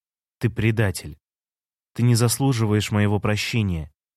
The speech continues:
и мне насрать на то, что ты меня спас. Слишком поздно». Тит стоял рядом с ней.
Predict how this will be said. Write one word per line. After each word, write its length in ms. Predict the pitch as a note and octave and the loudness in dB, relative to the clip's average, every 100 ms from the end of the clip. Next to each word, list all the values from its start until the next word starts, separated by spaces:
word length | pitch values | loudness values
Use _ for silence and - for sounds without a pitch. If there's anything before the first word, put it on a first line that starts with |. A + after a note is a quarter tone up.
| _ | _
и 100 | A#2 | 0
мне 160 | B2 B2+ | 2 4
насрать 460 | B2+ A#2+ C3 A2+ | 2 2 0 0
на 120 | A2 G#2+ | 0 0
то, 160 | C3 | 0
что 200 | B2 A2+ | 0 -2
ты 100 | G2 | 0
меня 240 | A2 A2 G#2+ | 2 2 0
спас. 480 | - A2+ F2+ - _ _ _ _ _ _ _ - | 0 -2 -2 -6 _ _ _ _ _ _ _ -10
Слишком 480 | - A#2+ - B2 G#2+ | 0 0 2 -2 0
поздно». 500 | B2 G#2 F2+ D#2 D2+ _ _ _ _ _ _ _ _ _ _ _ _ | 0 0 0 -6 -12 _ _ _ _ _ _ _ _ _ _ _ _
Тит 220 | - C3+ | -4 -4
стоял 400 | - - A#2 A#2+ | -2 0 0 2
рядом 300 | A2+ G#2+ G2+ | 2 0 0
с 160 | G2+ - | -4 -4
ней. 280 | F2 C#2 | -6 -10